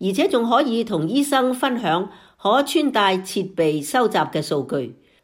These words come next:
好似追蹤心率同睡眠模式之類嘅信息。喺報道後，進行嘅係二十一世紀嘅從頭到腳嘅掃描，完全唔需要打針或者係觸診。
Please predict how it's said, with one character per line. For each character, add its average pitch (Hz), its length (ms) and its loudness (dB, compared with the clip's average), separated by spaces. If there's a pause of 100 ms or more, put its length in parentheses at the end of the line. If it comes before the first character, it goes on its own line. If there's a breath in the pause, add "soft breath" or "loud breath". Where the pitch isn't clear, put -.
好 254 200 2
似 185 260 2
追 254 240 4
蹤 240 240 4
心 233 300 2
率 165 120 4 (140)
同 147 380 -4
睡 - 360 0
眠 175 200 4
模 156 260 0
式 254 220 -2
之 - 220 -4
類 185 200 4
嘅 185 140 0
信 143 240 -4
息。 - 320 -4 (360 soft breath)
喺 254 160 4
報 226 160 2
道 196 160 2
後， 135 300 -6 (320 soft breath)
進 285 180 2
行 190 160 2
嘅 220 160 2
係 190 320 2
二 185 140 -4
十 220 260 0
一 302 40 2
世 302 120 -2 (160)
紀 190 220 4
嘅 170 260 2
從 170 240 -2
頭 165 200 0
到 202 180 2
腳 190 200 0
嘅 185 140 -2
掃 180 180 0
描， 147 220 -4 (460 soft breath)
完 208 160 2
全 202 260 4
唔 196 60 4
需 277 380 2
要 208 180 6 (140)
打 202 180 2
針 285 380 2
或 185 140 2
者 180 120 0
係 202 260 2
觸 247 220 0
診。 151 380 -6